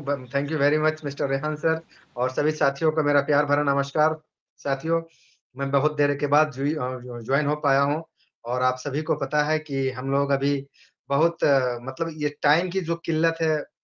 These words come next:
इस किल्लत को हम लोग face कर रहे हैं, it's due to रमजान। ये सारे आप सभी साथी जानते ही होंगे कि आज हम लोग रमजान के कारण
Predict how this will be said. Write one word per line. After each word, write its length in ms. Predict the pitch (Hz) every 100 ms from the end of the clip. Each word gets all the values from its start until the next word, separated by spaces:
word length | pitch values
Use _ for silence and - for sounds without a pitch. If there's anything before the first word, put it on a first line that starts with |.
| _
इस 180 | 139 135
किल्लत 360 | - 147 156 165 -
को 60 |
हम 80 | 151
लोग 120 | 151
face 280 | - 151 151
कर 120 | 160 151
रहे 180 | 147
हैं, 120 | 139 170 _ _ _ 135
it's 140 | 131
due 280 | 202 208 214
to 100 | 190
रमजान। 480 | 143 127 120 104 - _ _
ये 260 | 143 175 180
सारे 480 | - 139 143 160 156
आप 100 | 127
सभी 380 | 131 135 147 147 - _ -
साथी 480 | - 135 135 160
जानते 340 | 139 127 131 156
ही 80 | 160
होंगे 300 | 135 135 156 - _ -
कि 60 |
आज 180 | 135 139
हम 120 | 139
लोग 140 | 143 131
रमजान 480 | 131 131 139 151 143
के 100 | 139
कारण 320 | 131 135